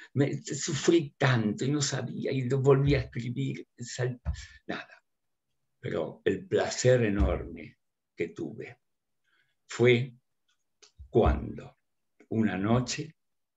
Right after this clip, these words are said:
se imprimió por primera vez Nueva Sion en la imprenta alemán y salió el primer ejemplar y ahí en un rinconcito estaba el articulito que yo había escrito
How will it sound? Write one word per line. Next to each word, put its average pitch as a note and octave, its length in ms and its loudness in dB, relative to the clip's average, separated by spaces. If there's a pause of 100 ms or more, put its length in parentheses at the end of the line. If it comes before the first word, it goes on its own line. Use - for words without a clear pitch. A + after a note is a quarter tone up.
(480)
se - 240 6
imprimió A2+ 920 6 (120)
por F#2 260 -4
primera G#2 500 2
vez G2 540 -2 (440)
Nueva G2 400 4
Sion G#2+ 680 0 (380)
en F2+ 160 -4
la F#2 100 -6
imprenta F#2 840 -2
alemán F#2 800 0 (580)
y D#2+ 100 -10
salió F#2 420 2
el A2 180 4
primer G2 400 -2
ejemplar F2+ 680 -4 (380)
y G2+ 140 0
ahí A2+ 500 4
en A2 120 0
un A#2 360 0
rinconcito A2+ 1300 2 (180)
estaba A#2 600 0
el G2 180 2
articulito A2 1120 0
que G2 140 2
yo G#2 160 2
había F#2+ 280 -2
escrito A2+ 760 2